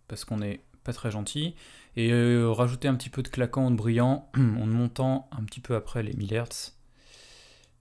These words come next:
Voilà, histoire de vous montrer un exemple.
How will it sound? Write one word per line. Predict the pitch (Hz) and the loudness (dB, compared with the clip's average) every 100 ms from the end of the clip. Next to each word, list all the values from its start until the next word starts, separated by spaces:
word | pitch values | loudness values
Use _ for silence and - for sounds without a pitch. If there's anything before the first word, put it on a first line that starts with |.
| _ _ _ _ _ _ _ _ _ _ _ _ _ _ _ _ _ _ _ _ _ _ _ _ _ _ _ _ _ _ - | _ _ _ _ _ _ _ _ _ _ _ _ _ _ _ _ _ _ _ _ _ _ _ _ _ _ _ _ _ _ -6
Voilà, | 117 104 123 - | -2 4 4 2
histoire | 123 - 139 | -6 -2 2
de | 120 | 2
vous | 117 | 2
montrer | 117 - | 2 2
un | 113 | 0
exemple. | 107 107 135 135 147 | 0 0 0 0 -6